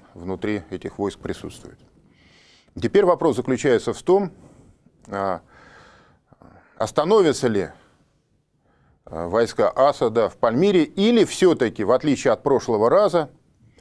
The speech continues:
будут пробивать дорогу на Дейр-эз-Зор, а, а, от Пальмиры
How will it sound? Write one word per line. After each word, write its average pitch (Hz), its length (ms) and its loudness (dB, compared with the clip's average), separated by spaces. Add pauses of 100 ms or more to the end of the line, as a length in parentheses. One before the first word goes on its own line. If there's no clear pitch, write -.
(360)
будут 143 460 0
пробивать 131 720 0 (180)
дорогу 120 480 0
на 110 140 0
Дейр-эз-Зор, 123 800 2
а, 123 400 2 (120)
а, 101 200 0
от 98 180 -6
Пальмиры 160 580 2